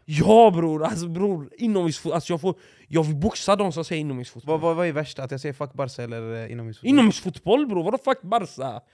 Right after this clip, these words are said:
Speaker 1: Det är en annan femma, mannen. Du måste inte älska Barca. Du är en fotbollstränare idag, bror. Du ska kunna. Futsal heter det.
Speaker 2: Ja, ja, ja.
Speaker 1: Inomhus.
Speaker 2: Men
Speaker 1: Den andra varianten.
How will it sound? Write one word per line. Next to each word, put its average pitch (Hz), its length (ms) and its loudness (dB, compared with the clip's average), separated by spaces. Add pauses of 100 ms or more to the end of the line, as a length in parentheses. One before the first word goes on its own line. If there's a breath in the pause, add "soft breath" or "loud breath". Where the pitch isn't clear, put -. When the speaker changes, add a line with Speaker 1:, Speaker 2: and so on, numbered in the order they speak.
Speaker 1:
Det 160 120 -4
är - 20 4
en 233 100 4
annan 254 160 4
femma, 175 420 -2
mannen. 143 280 -4
Du 170 80 -4
måste 240 260 -6
inte 226 120 -14
älska 175 360 -6
Barca. 139 400 -8 (440)
Du 170 100 -2
är 185 40 4
en 175 60 2
fotbollstränare 151 800 -6
idag, 226 260 -2
bror. 143 140 -8
Du 139 120 -6
ska 226 400 -4
kunna. 139 380 -10 (340)
Futsal 180 320 -6
heter 151 240 -8
det. 120 160 -18
Speaker 2:
Ja, 139 180 -6
ja, 170 120 -6
ja. - 100 -10
Speaker 1:
Inomhus. 208 680 -2 (920)
Speaker 2:
Men 143 120 -8
Speaker 1:
Den 160 100 -8
andra 190 300 0
varianten. 170 520 -6